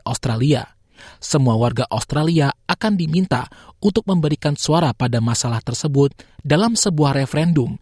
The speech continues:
yang akan diadakan pada bulan Oktober dan Desember. Kelompok pemberi kerja, Kamar Dagang, dan Industri Australia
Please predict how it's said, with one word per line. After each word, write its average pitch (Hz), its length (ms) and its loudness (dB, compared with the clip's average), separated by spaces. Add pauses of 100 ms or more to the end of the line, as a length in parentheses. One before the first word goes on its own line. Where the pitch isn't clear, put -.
(260)
yang 123 160 0
akan 117 400 -2
diadakan 131 720 -2
pada 208 240 0
bulan 165 320 0
Oktober 120 560 0
dan 160 240 0
Desember. 127 560 0 (1160)
Kelompok 185 420 2
pemberi 160 320 2
kerja, 147 480 -2 (160)
Kamar 117 320 0
Dagang, 117 640 0
dan 190 240 2
Industri 156 560 0
Australia 127 720 0